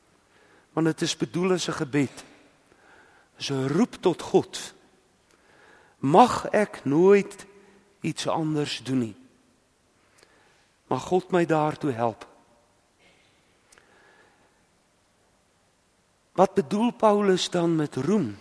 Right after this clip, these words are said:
Roem beteken om, om te steun op iets. Om staat te maak op iets, om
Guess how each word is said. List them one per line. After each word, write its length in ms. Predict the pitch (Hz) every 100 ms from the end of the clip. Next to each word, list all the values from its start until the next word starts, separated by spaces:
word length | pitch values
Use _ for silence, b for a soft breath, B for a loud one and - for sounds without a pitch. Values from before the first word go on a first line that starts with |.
| - _ _ _ _ _ _ _ _ _ _ _ _ _ _ _ _ _ _ _ _ _ _
Roem 300 | - 160 214
beteken 580 | 190 - 175 160 160 156
om, 240 | 139 139 - b b b
om 160 | 156
te 120 | -
steun 560 | 131 - - 196 190 175
op 160 | 139 -
iets. 420 | 110 - - - - _ _ _ _ _ _ b b b b b
Om 160 | b 190
staat 520 | - - 262 262 277
te 80 | 254
maak 280 | 196 180 -
op 120 | 165
iets, 260 | 196 - 185
om 300 | 190 170